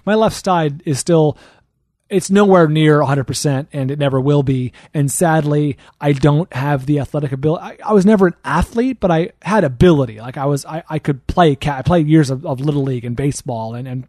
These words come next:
two years of high school football. Like, I have, uh, some ability, not great ability and not even exceptional ability, but,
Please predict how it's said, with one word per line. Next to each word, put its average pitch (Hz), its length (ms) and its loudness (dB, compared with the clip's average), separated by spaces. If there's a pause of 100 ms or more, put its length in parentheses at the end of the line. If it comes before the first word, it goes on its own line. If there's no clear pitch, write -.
two 170 120 2
years 147 160 2
of 120 80 -8
high 143 80 -4
school 139 180 -6
football. 139 300 -4
Like, 143 160 -8 (160)
I 208 60 -4
have, 233 260 2
uh, 220 80 0 (160)
some 214 380 2
ability, 156 520 2
not 160 280 -2
great 277 200 4
ability 151 400 4
and 170 80 4
not 160 140 4
even 156 200 4
exceptional 160 500 0
ability, 147 320 2
but, 151 180 -2